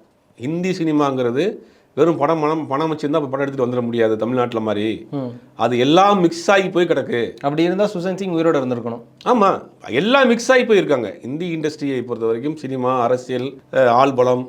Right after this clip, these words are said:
Speaker 1: எல்லாம் மிக்ஸ் ஆன ஒரு இண்டஸ்ட்ரி. அவ்வளவு சீக்கிரத்துல அங்க போய் ஒருத்தரால சைன் ஆகிட முடியாது.
Speaker 2: ம்.
Speaker 1: வ-, நிறைய பார்சியாலிட்டி பார்ப்பாங்க, எல்லாமே இருக்கக்கூடிய ஒரு இண்டஸ்ட்ரியா இருக்கு. இப்ப கொஞ்சம் எனக்கு தெரிஞ்சு கம்மியா இருக்கு. முந்திலாம் உச்சகட்டமா இருந்து நிறைய சம்பவங்கள் இருக்கு, அதை சொல்ல முடியாதனால
Speaker 2: ம்.
Speaker 1: அது வேணாம்னு நம்ம அவாய்ட் பண்றோம்.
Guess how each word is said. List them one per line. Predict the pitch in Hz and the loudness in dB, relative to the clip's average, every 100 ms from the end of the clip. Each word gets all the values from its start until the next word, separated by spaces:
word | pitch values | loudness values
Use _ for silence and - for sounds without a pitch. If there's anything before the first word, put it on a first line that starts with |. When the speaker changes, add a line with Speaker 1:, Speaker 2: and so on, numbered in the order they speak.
| - | -6
Speaker 1:
எல்லாம் | 127 170 202 220 185 | 0 2 6 6 6
மிக்ஸ் | 185 185 - | 2 0 2
ஆன | 233 196 202 | 4 4 2
ஒரு | 170 | 0
இண்டஸ்ட்ரி. | 143 135 - 98 _ _ | -2 -4 -8 -18 _ _
அவ்வளவு | 131 165 151 | 2 2 2
சீக்கிரத்துல | 202 202 180 160 139 | -2 -2 -2 -2 -2
அங்க | |
போய் | 135 143 | 0 -2
ஒருத்தரால | 123 139 131 | 0 0 0
சைன் | 135 143 | -2 0
ஆகிட | 127 123 | 0 0
முடியாது. | 110 107 104 101 107 | -4 -2 -2 0 0
Speaker 2:
ம். | 131 120 - _ _ | 0 -6 -14 _ _
Speaker 1:
வ-, | 131 123 | 0 2
நிறைய | 123 139 135 | 4 2 2
பார்சியாலிட்டி | 127 131 127 110 107 | 0 0 -6 -4 -6
பார்ப்பாங்க, | 104 104 104 104 104 110 | -8 -6 -6 -6 -8 -10
எல்லாமே | - 127 190 202 196 202 | -6 -4 2 2 4 2
இருக்கக்கூடிய | 165 147 143 151 | 2 -2 -2 -2
ஒரு | 135 | -2
இண்டஸ்ட்ரியா | 120 123 117 | -4 -6 -4
இருக்கு. | 101 101 | -6 -6
இப்ப | 113 - | -6 -4
கொஞ்சம் | 190 185 190 | -4 -2 0
எனக்கு | 170 147 143 | 0 0 -2
தெரிஞ்சு | 151 | -4
கம்மியா | 127 135 135 | -4 -2 -2
இருக்கு. | 104 | -2
முந்திலாம் | 113 131 156 135 - _ | -6 -2 0 0 -6 _
உச்சகட்டமா | 127 - 190 185 185 175 | -8 0 2 4 4 4
இருந்து | 143 117 | 2 2
நிறைய | 110 143 196 | 2 2 2
சம்பவங்கள் | 180 165 175 170 | 2 2 2 2
இருக்கு, | 143 143 | 2 0
அதை | 127 | 0
சொல்ல | 143 151 | -2 -2
முடியாதனால | 180 151 139 131 120 131 139 110 | 0 2 2 2 -2 0 2 0
Speaker 2:
ம். | 127 139 123 123 | 0 -4 -4 -2
Speaker 1:
அது | 127 | 2
வேணாம்னு | 123 143 135 127 | 2 2 2 0
நம்ம | 120 110 | -2 0
அவாய்ட் | 131 127 | 0 -2
பண்றோம். | 101 90 | -10 -10